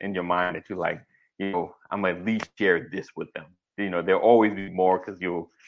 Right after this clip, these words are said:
either see something, think about something God will put in your heart, like, you know, you need to share this too. But, like, some of the things that you like, "I'm definitely gonna share this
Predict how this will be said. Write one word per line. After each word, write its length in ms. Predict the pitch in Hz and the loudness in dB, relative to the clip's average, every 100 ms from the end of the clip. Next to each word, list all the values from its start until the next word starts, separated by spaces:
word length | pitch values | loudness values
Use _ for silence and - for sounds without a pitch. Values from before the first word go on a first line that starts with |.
| - 107 | -12 -8
either 180 | 90 | -8
see 200 | - 127 120 | 0 2 4
something, 540 | 104 98 101 90 85 _ - | 2 2 -2 -4 -10 _ 0
think 160 | 123 120 | 2 4
about 280 | 101 95 - | 6 6 4
something 320 | 98 - 85 | -4 -4 0
God 220 | 90 90 | 2 0
will 80 | 85 | -2
put 220 | - 113 | 0 2
in 120 | 107 | 2
your 120 | 98 | 4
heart, 180 | 101 90 | 4 4
like, 160 | 82 - | 0 -8
you 60 | - | -8
know, 100 | 92 | -6
you 100 | 98 | -6
need 100 | 95 | -8
to 60 | 90 | -2
share 220 | 117 98 | 2 2
this 200 | 95 - | 2 -2
too. 160 | 120 101 | -2 0
But, 240 | 90 - - _ - | -2 -4 -10 _ -6
like, 160 | 90 - | -4 2
some 200 | 127 113 | 4 4
of 60 | |
the 40 | 101 | 0
things 160 | 101 | -2
that 140 | 95 - | -4 -6
you 60 | |
like, 220 | 90 80 - _ 95 | -4 -4 -6 _ -6
"I'm 200 | 95 92 | -4 2
definitely 300 | 127 123 101 | 2 2 -4
gonna 160 | 90 | -6
share 260 | - 90 82 | -2 -2 0
this 460 | 82 78 - - | -2 -4 -6 -20